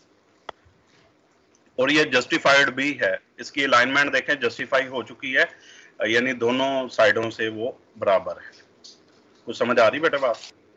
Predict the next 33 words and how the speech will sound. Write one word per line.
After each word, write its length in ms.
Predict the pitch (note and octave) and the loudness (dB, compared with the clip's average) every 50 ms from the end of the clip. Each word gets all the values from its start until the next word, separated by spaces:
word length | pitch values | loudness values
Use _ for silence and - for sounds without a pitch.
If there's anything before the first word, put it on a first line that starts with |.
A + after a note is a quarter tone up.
| _ _ - | _ _ -6
अ, 420 | G#2+ G#2 G2+ G2+ G#2 G#2+ G#2 - - _ _ _ - | -4 -2 0 2 2 0 0 -2 -6 _ _ _ -2
चले 180 | B2+ A2+ G#2 F#2+ | -2 0 0 -2
हम 400 | - B2 A#2 A#2+ A#2+ A#2 A2+ - - _ - | -2 -4 -4 -2 -4 -4 -6 -10 -12 _ -6
एक 140 | A#2 - - | -6 -4 0
और 220 | A#2+ A#2 A#2+ A#2+ A2+ A2+ | 2 2 2 2 0 -4
बना 240 | - A2+ A2 G2+ G2 | -6 -4 -4 -2 0
लेते 260 | G2+ G2 - A2 G#2 | -2 -2 -4 -6 -8
हैं 340 | G2+ G2 G2 G2+ G#2+ A#2+ C3 - - _ _ - - _ _ _ _ _ _ _ - | -8 -8 -6 -4 -4 -4 -4 -6 -12 _ _ -20 -20 _ _ _ _ _ _ _ -10
जो 180 | G2+ A#2+ A#2 | -2 0 0
कि 140 | A2 B2 B2 A#2+ A#2 | 2 2 2 2 2
heading 340 | A#2 A#2 G#2+ A2+ A#2 A#2+ | 4 2 2 2 0 -4
style 300 | A#2 - B2+ A2 G#2+ A2+ | -4 0 2 2 2 2
two 200 | A2+ - A#2+ B2+ C3 | -2 -6 -8 -8 -6
होगा 300 | C3 A#2 A2 A2+ A#2 A#2 | -4 -6 -4 -2 -2 -4
हमारे 260 | A2+ A#2 G#2+ G#2+ G#2+ | -2 -4 -4 -4 -4
लिए। 240 | G#2+ A2 A2+ A#2+ B2+ - - _ _ _ _ - | -6 -6 -6 -6 -6 -6 -10 _ _ _ _ -18
उसको 340 | C3+ - - - D#3 D3+ | -18 -16 -6 0 0 2
मैं 320 | D3 C#3+ C#3 C#3 C#3 C3 B2 | 4 4 4 4 4 4 0
बना 220 | B2+ B2+ A#2+ A#2+ | 0 2 2 4
रहा 120 | A#2+ C3 C#3 | 4 2 2
हूँ 120 | D3 C3+ - C#3 | 0 -2 0 2
hash 240 | A#2+ A2 G#2+ - | 2 2 2 0
के 120 | - - G2 | -6 -10 -12
साथ, 240 | - - E2+ D2+ - _ _ _ _ _ _ _ _ _ _ _ _ _ _ _ _ - | -10 -10 -12 -12 -14 _ _ _ _ _ _ _ _ _ _ _ _ _ _ _ _ -20
Heading 520 | - - - A#2 A#2 A#2+ B2+ C3+ C3+ C3 - | -12 -2 2 2 2 2 0 -4 -4 -8 -10
style 420 | - - A#2+ G#2 G#2+ A2 A2 A2+ - _ _ _ - | -6 0 2 4 4 2 2 -2 -8 _ _ _ -10
two, 200 | D3 B2+ G2 F2+ - - _ _ _ _ _ _ _ _ - _ _ _ _ _ _ _ _ _ _ _ - | -10 -10 -10 -10 -16 -20 _ _ _ _ _ _ _ _ -20 _ _ _ _ _ _ _ _ _ _ _ -20
उसको 200 | - - - C3+ | -18 -8 -4 -2
मैंने 240 | C3 C3 B2+ C3 B2+ | 0 0 0 0 -2
start 380 | A#2+ - B2+ A2 G#2+ A2+ A2+ - | -2 0 2 4 4 2 0 -2
किया 220 | - A#2+ A#2+ A2+ A2+ | -6 -2 0 0 0
है 160 | B2+ B2+ C#3 C#3+ - - - - | 0 -2 -2 -2 -4 -10 -12 -2
hash 320 | - A#2+ G#2+ G#2+ - | 2 4 4 4 2